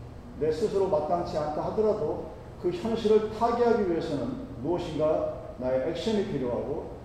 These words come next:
스스로 돕는, 스스로 뭔가를 하고자 하는, 그래야 그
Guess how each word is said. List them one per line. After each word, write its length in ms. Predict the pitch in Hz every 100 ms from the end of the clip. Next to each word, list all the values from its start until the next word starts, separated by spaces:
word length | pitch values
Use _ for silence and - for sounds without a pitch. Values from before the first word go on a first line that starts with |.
| -
스스로 400 | - 240 220 220
돕는, 420 | 160 165 139 - - - - -
스스로 280 | 220 196
뭔가를 440 | 165 165 175 175 175
하고자 320 | 208 208 -
하는, 140 | - 143 160 - - - -
그래야 340 | 147 160 175 - - - - - -
그 400 | 147 151 151 156